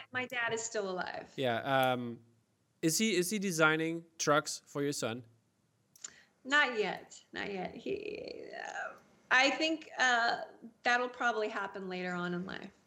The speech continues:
Speaker 2: And
Speaker 1: Yeah.
Speaker 2: doing, like, those cool three D models for him?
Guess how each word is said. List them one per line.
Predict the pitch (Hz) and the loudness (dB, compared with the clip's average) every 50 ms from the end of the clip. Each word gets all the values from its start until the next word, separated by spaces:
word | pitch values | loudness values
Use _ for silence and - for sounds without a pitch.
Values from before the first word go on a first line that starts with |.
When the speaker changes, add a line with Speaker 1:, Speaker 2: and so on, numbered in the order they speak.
| - | -6
Speaker 2:
And | - 214 202 | -2 -2 0
Speaker 1:
Yeah. | - | 0
Speaker 2:
doing, | - 147 147 147 143 | 2 2 2 4 4
like, | 135 131 127 120 | 4 4 2 2
those | - 127 117 110 | 2 0 0 0
cool | - - - 143 131 127 127 127 127 127 123 - _ - | -2 -2 0 2 2 4 4 4 4 2 0 -6 _ -18
three | - - - 135 135 131 127 | -10 -4 0 2 2 2 2
D | 117 123 123 127 127 | 0 0 0 0 0
models | 120 117 113 117 113 120 120 123 120 117 - | 0 2 2 2 2 2 2 0 -2 -2 -2
for | - 131 123 | -2 -2 -2
him? | 117 127 123 123 123 127 | -2 -2 -4 -6 -6 -8